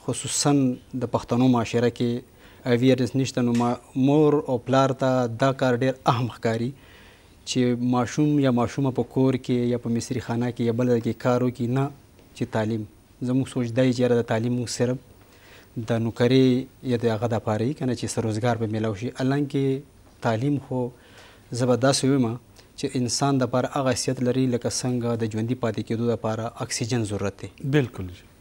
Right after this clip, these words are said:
Speaker 1: نو په دې کې اویرنس دی، په دې کې موږ دا ویلی شو چې اکسس چې څه ته ویلی شو چې، یاره، سکولونه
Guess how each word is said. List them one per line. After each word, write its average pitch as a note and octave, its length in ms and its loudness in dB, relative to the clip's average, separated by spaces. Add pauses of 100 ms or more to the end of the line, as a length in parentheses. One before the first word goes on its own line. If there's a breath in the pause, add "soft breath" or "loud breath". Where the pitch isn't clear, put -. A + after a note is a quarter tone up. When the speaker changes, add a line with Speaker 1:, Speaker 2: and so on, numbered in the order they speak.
(360)
Speaker 1:
نو A#2+ 380 0 (920)
په C#3 60 0
دې C#3 260 4
کې - 60 -2
اویرنس B2+ 720 2
دی، A#2+ 240 0
په A#2+ 140 -2
دې B2+ 180 0 (100)
کې B2 320 2 (180)
موږ B2 200 0
دا B2+ 180 2
ویلی B2 280 2
شو A#2 280 -2
چې A#2 520 -6
اکسس - 460 2
چې A#2+ 140 -2
څه B2+ 60 -4
ته A#2+ 100 -2
ویلی A#2 220 0
شو B2 160 -6
چې، A#2+ 120 -8
یاره، A#2+ 140 2
سکولونه A#2 720 -4